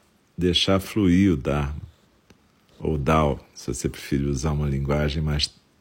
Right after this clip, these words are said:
taoísta. Na verdade, o Zen é oriundo desse casamento do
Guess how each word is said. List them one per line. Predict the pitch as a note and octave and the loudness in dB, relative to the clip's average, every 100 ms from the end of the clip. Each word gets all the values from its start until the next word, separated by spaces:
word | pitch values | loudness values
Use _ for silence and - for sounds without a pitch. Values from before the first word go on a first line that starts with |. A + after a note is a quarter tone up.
| _ | _
taoísta. | D#2 D2+ C#2 C2+ - - - _ _ _ _ - - - - - - - | -2 0 0 0 -2 -4 -18 _ _ _ _ -20 -20 -20 -18 -18 -10 0
Na | |
verdade, | E2 F2 F#2+ G2+ G2+ | 6 8 8 8 6
o | F#2 | 4
Zen | D2 F#2 G#2+ | 6 6 8
é | G#2+ | 8
oriundo | E2 D#2+ D#2 F2+ F2 D#2+ | 6 6 4 4 4 4
desse | E2 E2 - E2+ | 4 4 2 -4
casamento | - E2+ D#2+ E2 D2 E2+ F2+ E2 D#2 | 2 2 4 2 4 4 4 2 -4
do | C#2 D#2 D#2 C#2+ | 0 0 2 0